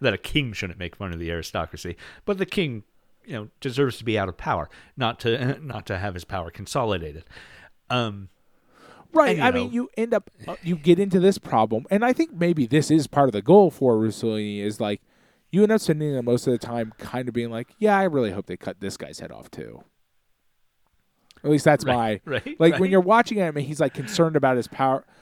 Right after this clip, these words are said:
Speaker 2: again, because there's no acting emotion at all, his concern doesn't
Speaker 1: Yeah.
Speaker 2: come off as a real concern.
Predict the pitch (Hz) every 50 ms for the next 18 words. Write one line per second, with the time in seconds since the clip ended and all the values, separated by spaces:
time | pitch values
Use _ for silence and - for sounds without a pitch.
0 | _ - - 123 139 139 107 - 113 117 107 110 104 110 113 117 120 120 110 98
1 | 98 104 98 - 104 92 95 95 98 92 92 - 95 92 92 95 101 135 147 143
2 | 135 127 120 113 - - _ - 101 110 107 98 - - 110 - - 113 110 101
3 | 101 - 107 104 - 110 104 101 98 104 95 92 87 98 104 104 98 - - 92
4 | 90 - 113 110 104 95 90 90